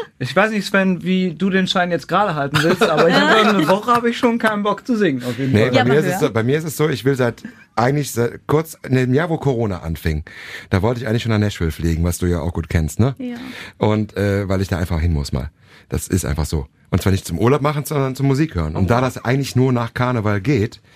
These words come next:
Speaker 3: äh, ist das jetzt der nächste, äh, der nächste, das nächste Ziel sozusagen. Also ich kann davon eigentlich nicht. Ich höre,
Speaker 1: Krass.
Speaker 3: ich höre sogar abends, wenn ich nach Hause fahre vom Büro, wo wir uns immer treffen,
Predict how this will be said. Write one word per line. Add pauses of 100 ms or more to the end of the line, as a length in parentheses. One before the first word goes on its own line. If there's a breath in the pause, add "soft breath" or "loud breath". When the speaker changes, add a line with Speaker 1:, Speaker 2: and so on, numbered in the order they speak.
(300 loud breath)
Speaker 3:
äh,
ist
das
jetzt
der
nächste,
äh,
der
nächste,
das
nächste
Ziel
sozusagen. (300 loud breath)
Also
ich
kann
davon
eigentlich
nicht.
Ich
höre,
Speaker 1:
Krass.
Speaker 3:
ich
höre
sogar
abends,
wenn
ich
nach
Hause
fahre
vom
Büro,
wo
wir
uns
immer
treffen,